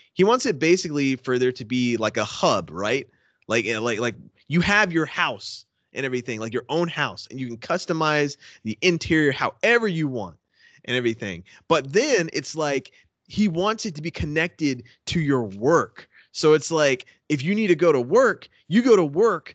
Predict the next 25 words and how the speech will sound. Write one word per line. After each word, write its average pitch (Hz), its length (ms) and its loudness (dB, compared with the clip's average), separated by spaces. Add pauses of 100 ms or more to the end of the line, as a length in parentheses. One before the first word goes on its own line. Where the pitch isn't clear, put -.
(120)
in 156 200 -4
V 170 260 0
R, 147 400 -2 (320)
you 156 160 0
know? 175 260 2 (140)
Like, 139 360 0 (160)
your 185 180 -2
job 165 600 0 (160)
can 147 180 -6
be, 147 280 -8
like, 139 220 -2
in 139 140 -6
V 147 240 -2
R, 147 240 0
and 131 300 -6
you 160 120 -2
will 160 100 -2
have, 151 340 -4
like, 127 220 -4
this 127 200 -4
virtual 139 920 -2 (260)
sort 147 240 4
of, 123 100 -2
like, 117 200 0
keyboard 127 720 -2